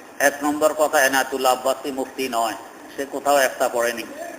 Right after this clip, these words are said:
মুফতি লেখা হয় বেহুদা। দুই নম্বর কথা, মিলাদকে উনিও মুস্তাহাব বলেন, এর বাইরে কত ফরজ বিষয় রয়ে গেছে, এগুলো নিয়ে কোনো বয়ান নেই, ওয়াজ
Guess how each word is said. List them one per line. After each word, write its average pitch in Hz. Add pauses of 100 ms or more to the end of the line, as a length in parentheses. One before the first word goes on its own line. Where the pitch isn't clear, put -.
(800)
মুফতি 135
লেখা 139
হয় 135
বেহুদা। 127 (1000)
দুই 143
নম্বর 160
কথা, 123 (760)
মিলাদকে 151 (760)
উনিও 160
মুস্তাহাব 151
বলেন, 123 (1700)
এর 160
বাইরে 156 (160)
কত 143 (320)
ফরজ 165 (1040)
বিষয় 156
রয়ে 147
গেছে, 131 (120)
এগুলো 151
নিয়ে 151
কোনো 147
বয়ান 131
নেই, 127
ওয়াজ 123